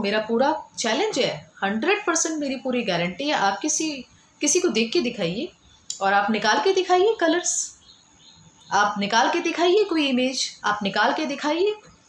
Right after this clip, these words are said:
मैं मान जाऊँगी। आप visualize करके दिखाइए, नहीं कर पाएंगे। Proper guidance बहुत ज़रूरी है। तो इसीलिए ऐसा नहीं है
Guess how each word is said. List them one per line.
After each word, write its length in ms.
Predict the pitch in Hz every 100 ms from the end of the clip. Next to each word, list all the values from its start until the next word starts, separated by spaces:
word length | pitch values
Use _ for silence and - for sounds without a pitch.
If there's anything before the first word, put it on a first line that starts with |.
| _ _ _ _ _ 180
मैं 80 |
मान 240 | 175 208 269
जाऊँगी। 340 | 349 359 392
आप 240 | 220 214 196
visualize 440 | 196 294 359 403
करके 300 | 427 392 359
दिखाइए, 560 | 262 240 202 160 143 165 - - 202
नहीं 280 | 202 247 -
कर 160 | 359
पाएंगे। 380 | 349 262 226 226
Proper 420 | 214 226 226 311 240
guidance 600 | 202 202 247 285 - -
बहुत 480 | 170 - 190 233 226
ज़रूरी 380 | 254 254 294 277
है। 120 | 170 - _ _ _ _ _ _ _ _ _ _ _ _ _ _ _ _ - -
तो 60 |
इसीलिए 580 | 247 247 359 330 277 285 - - - _ _ _ 226
ऐसा 220 | 247 330
नहीं 240 | 370 480
है 80 | 196